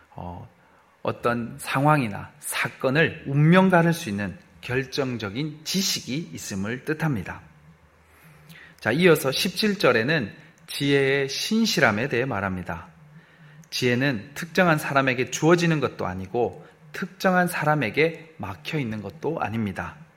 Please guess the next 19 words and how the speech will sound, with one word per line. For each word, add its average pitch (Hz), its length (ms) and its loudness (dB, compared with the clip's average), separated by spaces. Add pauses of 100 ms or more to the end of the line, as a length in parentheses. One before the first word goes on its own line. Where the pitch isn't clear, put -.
(560)
지혜는 131 560 2 (420)
모든 123 540 4
사람에게 143 640 2
열려 113 260 2
있습니다. 90 600 -8 (540)
하지만 107 600 -2 (480)
아무에게나 151 640 8
주어지는 131 480 2
것은 117 380 -8
결코 135 440 0
아니지요. 101 560 -6 (880)
십칠 196 400 -4
절에 190 220 8
보시면 117 640 0 (120)
사랑하다라는 156 1040 6
말이 110 320 -4
두 - 160 -10
번이나 117 720 -4
나옵니다. 95 640 -8